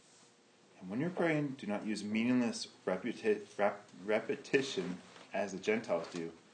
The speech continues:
for they suppose that they will be heard for their many words. So do not be like them, for your Father knows what you need before you ask him.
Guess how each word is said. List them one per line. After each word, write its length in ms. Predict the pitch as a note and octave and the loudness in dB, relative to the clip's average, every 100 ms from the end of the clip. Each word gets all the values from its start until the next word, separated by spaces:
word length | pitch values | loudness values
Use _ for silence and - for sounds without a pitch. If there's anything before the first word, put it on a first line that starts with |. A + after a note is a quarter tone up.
| - - - - - - | -20 -20 -20 -20 -20 -8
for 120 | - | 2
they 140 | B2 C3 | 4 4
suppose 360 | - - A2 | 4 6 6
that 100 | G2+ | 6
they 80 | A2 | 2
will 80 | A2 | 2
be 100 | G#2 | 2
heard 320 | F2+ D#3 D#3 | 0 2 2
for 80 | - | 0
their 80 | F#2 | 0
many 280 | F#2+ F#2+ G#2 | 0 0 4
words. 520 | F#3+ D3 - - - - _ _ _ _ - _ - - | 6 6 2 -4 -12 -16 _ _ _ _ -20 _ -20 -20
So 160 | - F#2 | -10 -8
do 220 | F#2 G#2+ | -8 -2
not 260 | A#2 B2+ - | 2 4 4
be 100 | C3+ | 6
like 320 | G2+ F#2+ - | 6 6 2
them, 220 | F#2 F#2 - - - | -4 -6 -10 -20 -8
for 80 | G2+ | -6
your 100 | F2 | -6
Father 340 | - G2+ A#2+ | 6 6 6
knows 400 | A#2 G2 G2 F#2 | 4 2 0 -2
what 100 | - F2+ | -6 -4
you 60 | |
need 240 | F2+ G2 F#2 | -2 -2 -4
before 380 | F2 - G2 G2 | -10 -4 -2 0
you 140 | F#2+ | 0
ask 300 | F2 E2+ - | -2 -4 -8
him. 120 | E2 | -14